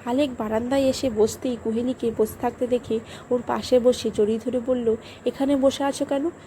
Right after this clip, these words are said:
কুহেলি নিজেকে সামনে নিয়ে বলল, "এমনি,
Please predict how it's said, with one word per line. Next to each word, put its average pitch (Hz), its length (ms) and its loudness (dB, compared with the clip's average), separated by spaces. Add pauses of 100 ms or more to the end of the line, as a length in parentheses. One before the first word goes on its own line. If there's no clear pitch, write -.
(160)
কুহেলি 294 320 2
নিজেকে 254 340 0
সামনে 226 380 -2
নিয়ে 254 200 2
বলল, 262 320 4 (100)
"এমনি, 226 380 2